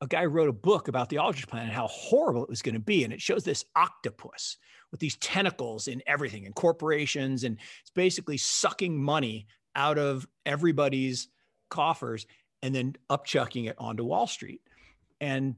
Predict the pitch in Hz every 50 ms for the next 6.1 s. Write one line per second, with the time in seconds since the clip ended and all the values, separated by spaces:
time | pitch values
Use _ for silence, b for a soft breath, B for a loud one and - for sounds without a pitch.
0 | _ - - 139 139 156 175 - - - - 156 117 135 139 - - - 139 127
1 | 107 101 - 123 120 123 131 127 - 120 117 113 110 - - 139 110 - - -
2 | 113 113 117 104 - 165 - - 127 117 107 120 110 113 113 - - - - 214
3 | - 220 143 131 127 131 - b b b b - 131 139 - - 143 160 165 151
4 | 143 143 135 113 101 131 123 120 113 113 113 - - - b b b b - -
5 | 135 123 120 120 127 127 127 - - - 127 107 104 - 127 113 110 107 107 -
6 | - -